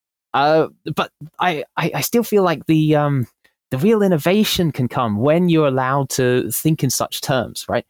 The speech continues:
When you're allowed to think completely freely as a, as an engineer and a scientist, and only rein yourself in at the end when, uh, other concerns like this are brought up and taken into account. So, I, you know, like, uh, hence, hence, I, I, uh,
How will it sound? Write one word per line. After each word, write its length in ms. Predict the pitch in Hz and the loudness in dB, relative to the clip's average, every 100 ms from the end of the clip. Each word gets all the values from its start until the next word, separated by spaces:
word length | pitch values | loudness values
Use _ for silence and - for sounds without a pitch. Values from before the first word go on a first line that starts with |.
| _ | _
When 140 | - 135 | -6 -2
you're 100 | 147 | 0
allowed 220 | 170 175 | 0 0
to 80 | 151 | 0
think 240 | - 160 | 0 -2
completely 360 | - - 151 127 | -4 -2 -2 -2
freely 480 | - 165 175 135 107 | -2 0 2 2 2
as 100 | 107 | 2
a, 220 | 120 120 | 2 2
as 100 | 123 127 | 0 -2
an 100 | 123 | 0
engineer 400 | 120 113 120 117 | 0 0 0 0
and 100 | 101 | 0
a 40 | |
scientist, 580 | - 135 120 92 - - - | -2 -2 -2 -6 -12 -8 0
and 100 | 185 | 2
only 300 | 208 202 - | 4 2 0
rein 280 | 165 185 196 | 0 2 2
yourself 320 | 170 165 - | 0 -2 -2
in 100 | 127 | -2
at 120 | 120 | -2
the 180 | 120 139 | 0 0
end 280 | 147 110 - _ _ _ - | 0 -2 -8 _ _ _ -4
when, 400 | 131 131 135 127 | 0 2 2 2
uh, 200 | 123 - 170 | 2 0 0
other 200 | 170 185 | 0 0
concerns 560 | 175 151 139 131 123 | 0 -2 0 -2 0
like 180 | 127 123 | -2 -2
this 340 | 117 113 - - | -2 -2 -2 -4
are 200 | 123 123 | -2 -2
brought 260 | 127 120 | 0 0
up 160 | 117 - - | 0 -2 -4
and 220 | 120 120 | -4 -4
taken 340 | - 127 - | -4 -4 -2
into 240 | 110 107 101 | -4 -2 -4
account. 540 | - - 151 - - _ _ _ - | -6 -6 -8 -10 -20 _ _ _ -8
So, 100 | 160 | -6
I, 120 | 160 | -4
you 160 | 127 185 | -2 2
know, 140 | 147 | 2
like, 240 | 143 139 143 | 2 2 2
uh, 220 | 135 120 - - - - | 0 0 -6 -18 -16 -4
hence, 340 | 151 214 - - | 0 0 -2 -4
hence, 320 | - 151 - | -4 -2 0
I, 260 | 131 131 - | 0 0 0
I, 300 | 120 123 117 | 0 2 2
uh, 160 | 110 | 2